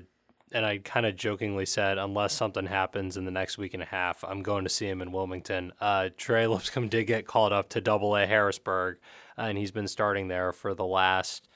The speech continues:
about week and a half now. So, yeah, so I'm going to see him in Harrisburg next week instead of, uh,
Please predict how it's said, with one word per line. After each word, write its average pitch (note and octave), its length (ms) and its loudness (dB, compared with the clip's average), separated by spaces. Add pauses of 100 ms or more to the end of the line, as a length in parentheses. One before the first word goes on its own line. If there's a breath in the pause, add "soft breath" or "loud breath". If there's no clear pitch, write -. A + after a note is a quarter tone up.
(260 soft breath)
about G#2 300 0
week G2+ 160 -4
and F#2 80 0
a E2+ 40 -2
half F#2 300 0
now. F2 360 0 (380 loud breath)
So, G2+ 1120 2
yeah, G#2+ 320 4
so G#2 160 0
I'm G2+ 120 -2
going G#2 180 0
to G2 60 -4
see - 120 -6
him G2 100 -4
in F#2+ 60 -6
Harrisburg F#2+ 500 -2
next F2+ 280 -6
week E2+ 180 -6
instead F2 320 -6
of, E2+ 140 -4
uh, D#2+ 240 0